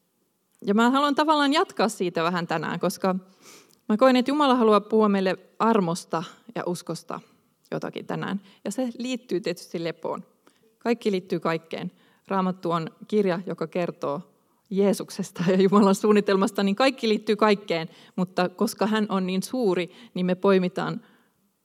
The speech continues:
jotakin osia aina välillä, johon me voidaan keskittyä, koska hän on niin valtava.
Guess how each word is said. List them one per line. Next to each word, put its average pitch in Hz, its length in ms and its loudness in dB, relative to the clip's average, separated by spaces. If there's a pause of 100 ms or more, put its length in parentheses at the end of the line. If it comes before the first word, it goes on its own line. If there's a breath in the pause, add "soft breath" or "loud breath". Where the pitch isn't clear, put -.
(240)
jotakin 180 500 -6
osia - 460 -2
aina 151 240 -4
välillä, 160 360 -6 (180)
johon 180 200 -2
me 180 100 -4
voidaan 165 300 -4
keskittyä, - 560 -8
koska - 340 -8 (1080)
hän 180 280 -4
on 165 120 -6
niin 165 240 -10 (460)
valtava. 135 360 -6